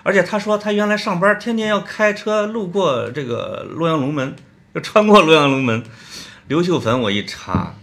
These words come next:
是刘秀啊，东汉开国皇帝刘秀在黄河边真正的墓葬，而且在记载里面是没有被盗过，因为他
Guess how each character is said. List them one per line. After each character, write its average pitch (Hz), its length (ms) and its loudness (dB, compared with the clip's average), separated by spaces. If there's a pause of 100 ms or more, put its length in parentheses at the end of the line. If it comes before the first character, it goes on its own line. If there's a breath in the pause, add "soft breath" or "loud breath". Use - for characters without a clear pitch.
(380 soft breath)
是 135 300 0
刘 113 400 2
秀 156 720 -4 (140)
啊， - 260 -18
东 160 180 -2
汉 139 200 0
开 131 160 -4
国 131 120 -2
皇 117 140 -2
帝 117 60 -2
刘 113 120 -2
秀 127 180 -4
在 117 300 -2
黄 123 280 -2
河 131 140 -6
边 143 260 -2
真 180 200 -2
正 160 180 0
的 110 100 -2
墓 120 220 -4
葬， 104 260 -4
而 131 160 -4
且 101 360 -6 (380 loud breath)
在 131 140 0
记 123 200 -6
载 104 120 -2
里 104 80 -2
面 104 100 -4
是 117 120 -10
没 101 280 -4
有 113 120 -2
被 98 320 -8
盗 92 200 -4
过， - 300 -18
因 123 120 -4
为 127 80 -2
他 143 400 -4